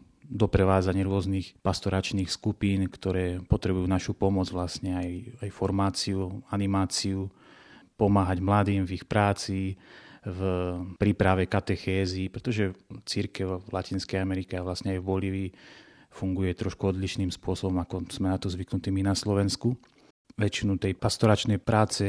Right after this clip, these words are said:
robia laici, čiže aj vo farnostiach to tak vyzerá, že príprava na prvé sveté prijímanie alebo na birmovku to vlastne robia mladí, ktorí už predtým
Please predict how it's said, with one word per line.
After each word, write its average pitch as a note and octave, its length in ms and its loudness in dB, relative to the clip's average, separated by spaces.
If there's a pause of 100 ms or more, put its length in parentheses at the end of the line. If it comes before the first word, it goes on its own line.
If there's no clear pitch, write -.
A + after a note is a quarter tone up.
(180)
robia F#2+ 600 0
laici, G#2 560 2 (640)
čiže G#2 320 0
aj G2+ 80 2
vo G2+ 80 2
farnostiach G2 640 -2
to G2 120 -6
tak F2+ 200 -6
vyzerá, F#2 320 -2
že F#2 160 -8 (640)
príprava F#2+ 480 -2
na F2+ 80 0
prvé F#2 240 -4
sveté - 160 -8
prijímanie F#2 560 -2
alebo F2+ 480 -4
na F#2+ 160 0
birmovku F#2 480 0
to F2 240 -6
vlastne F2+ 320 -6
robia F2 240 -6
mladí, F#2+ 400 0
ktorí - 160 -4
už F2 160 -6
predtým F#2+ 340 -4